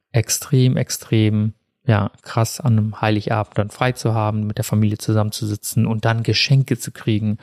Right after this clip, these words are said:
Das war was Besonderes und was sehr, sehr Schönes. Und ja, was ich dann heute festgestellt habe, ist, ich möchte mir gerade meine, ähm, ja, eine zweite Nummer für meine, ja, für, für meine Selbstständigkeit, für mein Business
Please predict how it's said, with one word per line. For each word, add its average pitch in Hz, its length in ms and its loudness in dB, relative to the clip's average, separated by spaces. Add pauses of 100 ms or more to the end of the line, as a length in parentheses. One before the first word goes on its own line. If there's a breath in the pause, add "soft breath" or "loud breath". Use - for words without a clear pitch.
(400 loud breath)
Das 110 180 0
war 104 160 2
was 101 200 -2
Besonderes 107 640 0
und 101 100 -2
was 98 180 -4
sehr, 101 200 0
sehr 95 120 -4
Schönes. 95 500 -4 (500 loud breath)
Und 107 720 2 (420 soft breath)
ja, 107 240 2 (560)
was 120 200 0
ich 131 120 -4
dann 117 160 0
heute 139 200 4
festgestellt - 580 -2
habe, 113 240 0
ist, 139 260 2 (460 loud breath)
ich - 280 -2
möchte 123 340 2
mir 117 140 2
gerade 117 300 0
meine, 113 520 0
ähm, 113 400 0
ja, 110 180 2
eine - 180 -8
zweite 127 320 0
Nummer 135 300 4
für 123 320 0
meine, 110 640 2 (760 soft breath)
ja, 110 160 -2 (140)
für, 113 560 0 (800)
für - 120 -20
meine 110 180 2
Selbstständigkeit, 123 600 0
für 131 120 -4
mein 117 140 2
Business 151 460 2